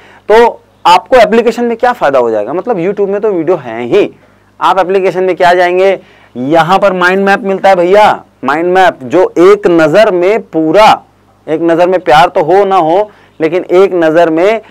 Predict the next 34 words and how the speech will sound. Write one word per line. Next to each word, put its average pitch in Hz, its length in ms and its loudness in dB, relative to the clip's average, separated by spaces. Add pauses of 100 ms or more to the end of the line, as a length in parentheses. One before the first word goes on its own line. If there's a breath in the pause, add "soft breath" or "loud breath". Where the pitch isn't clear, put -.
(300 loud breath)
पूरा 156 200 2
revision 156 380 0
होता 160 280 -2
है। 156 420 0 (300 soft breath)
उसके 165 260 -2
बाद 208 200 2
में 220 120 0
आपको 180 420 0
जो 196 100 0
है 196 80 -2
short 190 300 0
notes 202 280 -2
मिलेंगे, 175 340 0
वो 165 180 0
का 156 160 0
सारे 156 300 0
important 165 640 -4
points 180 320 -4
जिनका 151 360 -2
जो 147 120 -6
है 151 120 -4
असर 156 280 -6
पड़ता 139 320 -10
है 143 100 -8
आपकी 127 240 -8
पढ़ाई 131 300 -6
पे, 135 160 -12 (280 soft breath)
आपकी 101 220 -16
तैयारी 123 400 0
पे, 127 160 -14 (320 soft breath)
वो 156 80 -6
सारी 202 220 0
चीज़ें 175 260 -4
मिलेंगी। 104 340 -12